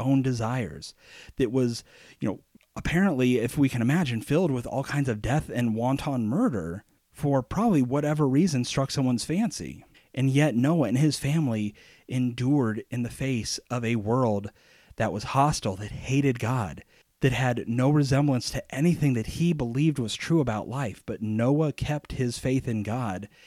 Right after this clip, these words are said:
and he obeyed God. And likewise, we can see Abraham.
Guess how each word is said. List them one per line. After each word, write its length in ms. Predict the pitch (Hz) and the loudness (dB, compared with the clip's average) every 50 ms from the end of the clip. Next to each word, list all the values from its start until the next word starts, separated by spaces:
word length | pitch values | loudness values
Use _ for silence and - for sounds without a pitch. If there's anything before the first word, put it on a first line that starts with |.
| - - - | -16 -10 -4
and 100 | 113 120 | 0 0
he 120 | 117 - - | 0 0 2
obeyed 500 | - 127 156 156 143 139 170 196 156 131 | 2 4 4 4 4 4 4 2 2 0
God. 400 | - 85 62 - - 69 - - - _ _ _ _ _ - _ _ _ _ _ _ _ - | -4 -6 -8 -10 -14 -16 -18 -18 -20 _ _ _ _ _ -20 _ _ _ _ _ _ _ -6
And 120 | 123 120 | -4 0
likewise, 540 | 117 120 117 - 170 156 147 143 143 139 131 | 2 2 2 2 4 4 4 4 4 2 0
we 200 | 120 110 127 135 | 0 0 -2 -2
can 200 | - - 135 131 | -2 -2 -4 -2
see 360 | - - - 123 117 120 117 - | -2 -2 -2 0 -2 -2 -2 -2
Abraham. 680 | - 156 202 208 185 127 - 95 82 - - - - | -2 -2 0 0 0 -2 -4 -6 -10 -12 -16 -18 -20